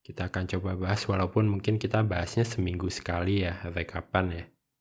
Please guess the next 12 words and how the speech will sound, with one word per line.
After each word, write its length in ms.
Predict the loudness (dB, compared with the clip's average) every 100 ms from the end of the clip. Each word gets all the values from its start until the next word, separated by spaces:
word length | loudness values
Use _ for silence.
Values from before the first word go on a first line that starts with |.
| _
But 320 | -8 -8 -6
it's 240 | -12 -8 -6
okay. 560 | -6 -4 -4 -4 -8 -16
Semoga, 800 | 0 2 4 4 4 4 2 -4 -4
eh, 200 | -4 -4 -8
kita 240 | -4 -2
semua 320 | 0 2 2 4
bisa 240 | 2 0
menutup 640 | 0 0 -4 0 -2 -2 -10 -20 _ -8
F 180 | -6
P 140 | -2 2
L 260 | 2 2